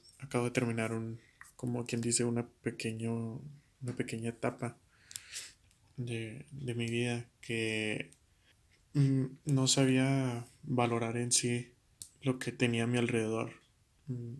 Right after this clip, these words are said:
solo me fijaba en lo más superficial o lo que era mejor para,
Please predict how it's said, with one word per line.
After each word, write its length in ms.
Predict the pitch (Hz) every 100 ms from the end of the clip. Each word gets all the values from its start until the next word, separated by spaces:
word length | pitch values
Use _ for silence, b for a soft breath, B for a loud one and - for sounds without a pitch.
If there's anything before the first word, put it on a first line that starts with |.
| - -
solo 440 | - 117 117 113
me 160 | 113 113
fijaba 640 | 120 - 113 113 113 117 - _ _ _ _ _ - - - - - -
en 480 | 131 120 117 110 127 147
lo 180 | 120
más 560 | 117 117 117 - - - _ _ B B B
superficial 880 | - - 127 123 123 - 127 139 143
o 40 | 127
lo 180 | 117
que 100 | -
era 140 | 117 120
mejor 500 | 123 - 120 143 - - - - - - -
para, 580 | 123 117 110 110 - -